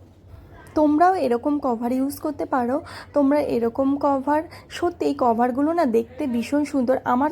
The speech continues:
তো খুব ভাল লাগে। তোমরাও এগুলো ব্যবহার করতে পারো সোফার জন্য, ভীষণ ভালো লাগে। নানান কালার হয় এগুলো, অনেক সময় নেটেরও হয়। এটা তো আমার, আম-, মানে আমারটা না দু রকমের আর কি,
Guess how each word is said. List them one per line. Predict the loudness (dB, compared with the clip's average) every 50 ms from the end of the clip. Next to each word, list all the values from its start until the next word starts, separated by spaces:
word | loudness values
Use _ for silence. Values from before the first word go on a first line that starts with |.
| -2
তো | -6 -8
খুব | -4 -2 -2 -2 -2 -2
ভাল | 0 0 0 0
লাগে। | 0 0 0 -2
তোমরাও | -2 0 0 0 2 2 2 2 2
এগুলো | 0 0 0 0 0
ব্যবহার | 0 0 -2 -2 -2 -2 -2 -2
করতে | -2 -2 -4 -4 -6 -8
পারো | -6 -4 -4 -4 -4 -4 -6 -8 -12 -18 -18 -18
সোফার | -2 0 0 2 2 2 0 0 2
জন্য, | 0 0 0 0 -2 -4 -4
ভীষণ | -4 -4 -4 -2 -2 0 2 2
ভালো | 2 0 0 0 0 2
লাগে। | 2 2 2 2 0
নানান | 2 0 0 0 0 0 0 0 0
কালার | 0 0 0 0 -2 -2 -2
হয় | -2 0 0
এগুলো, | 0 0 -2 -2 -4 -2 -2 -2 -4 -4 -10 -12 -12 -14 -8 -4
অনেক | 0 0 0 0 0 -2
সময় | 0 2 2 4 4
নেটেরও | 4 4 2 0 0 -2 0 2 2 2
হয়। | 4 4 2 2 2 2
এটা | 0 0 -2 -4 -4
তো | -2 0
আমার, | 0 0 0 0 -2 -4 -6 -8 -4
আম-, | -2 -2 0 0 0 -2 -2 -4 -8 -14 -16 -16 -8 -4
মানে | -2 0 0 0 0
আমারটা | 0 2 2 4 4 2 0 -2 -2 -2 0
না | 2 2 2
দু | 0 2 2 2 4 4
রকমের | 4 2 2 -2 -4 -2 -2 -2 -2
আর | -2 -2 -4 -6 -10
কি, | -10 -10 -10